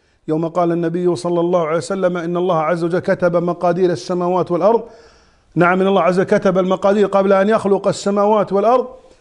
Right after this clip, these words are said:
بخمسين ألف سنة، قال: "وكان عرشه على الماء". فالعرش أول المخلوقات، وأما كونه أثقل المخلوقات وأوزن، هذا كلام شيخ الإسلام ابن تيمية، لأن النبي صلى الله عليه وسلم قال:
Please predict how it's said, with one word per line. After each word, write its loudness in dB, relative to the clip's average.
بخمسين 0
ألف 0
سنة، 2
قال: 0
"وكان -2
عرشه -2
على 2
الماء". -6
فالعرش -4
أول 2
المخلوقات، -8
وأما -2
كونه 2
أثقل -2
المخلوقات 0
وأوزن، 0
هذا -2
كلام -4
شيخ -6
الإسلام -6
ابن -6
تيمية، -4
لأن -2
النبي -2
صلى -2
الله -6
عليه -2
وسلم 0
قال: 2